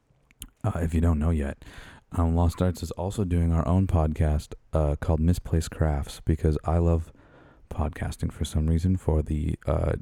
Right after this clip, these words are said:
twelve of you that listen, but I appreciate you very much. Um, it's called Misplaced Crafts, uh, and that, that literally, like, I mean, we're working on, uh,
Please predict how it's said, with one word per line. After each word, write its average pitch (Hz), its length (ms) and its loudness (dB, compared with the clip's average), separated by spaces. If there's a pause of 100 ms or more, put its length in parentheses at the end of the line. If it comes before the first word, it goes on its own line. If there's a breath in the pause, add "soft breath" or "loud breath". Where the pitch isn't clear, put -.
twelve 95 280 2
of 92 120 2
you 95 100 6
that 85 180 2
listen, 104 360 2
but 87 140 2
I 82 120 4
appreciate 85 480 0
you 82 100 2
very 82 180 2
much. 82 280 0 (580 loud breath)
Um, 80 480 4 (140)
it's - 100 -4
called 98 160 2
Misplaced 92 380 2
Crafts, 87 460 0 (500 loud breath)
uh, 85 280 4
and 82 200 2
that, 82 140 2 (120)
that 85 260 2
literally, 82 340 2
like, 82 280 -2 (120)
I 90 60 4
mean, 95 160 6
we're 101 140 6
working 104 300 4
on, 95 280 2 (200)
uh, 80 300 -2